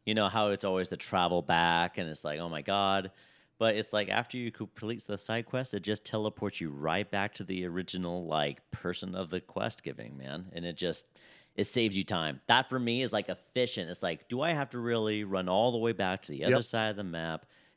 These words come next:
Speaker 1: and be, like, trying to find this dude again? And it's like, "No, man. Hey, after you're done with this quest, you beat the bad guy. Let's just k-, take you right back and just get your reward right away." And it's like, "Yes,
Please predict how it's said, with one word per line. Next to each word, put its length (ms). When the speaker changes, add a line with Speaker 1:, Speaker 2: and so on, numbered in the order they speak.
Speaker 1:
and 220
be, 180
like, 300
trying 240
to 80
find 340
this 100
dude 220
again? 800
And 160
it's 140
like, 160
"No, 200
man. 240
Hey, 400
after 200
you're 80
done 140
with 100
this 140
quest, 220
you 100
beat 240
the 80
bad 240
guy. 160
Let's 220
just 140
k-, 100
take 320
you 80
right 280
back 280
and 80
just 180
get 160
your 160
reward 480
right 240
away." 200
And 120
it's 140
like, 180
"Yes, 920